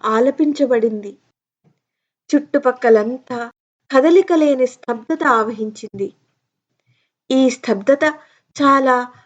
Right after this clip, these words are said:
అలౌకిక రీతిలో మాతా భగవతి,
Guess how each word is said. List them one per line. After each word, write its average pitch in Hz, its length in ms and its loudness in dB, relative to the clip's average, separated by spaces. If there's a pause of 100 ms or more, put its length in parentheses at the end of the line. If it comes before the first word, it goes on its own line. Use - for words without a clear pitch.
(140)
అలౌకిక 320 560 4
రీతిలో 254 580 0 (340)
మాతా 254 460 2
భగవతి, 233 680 -2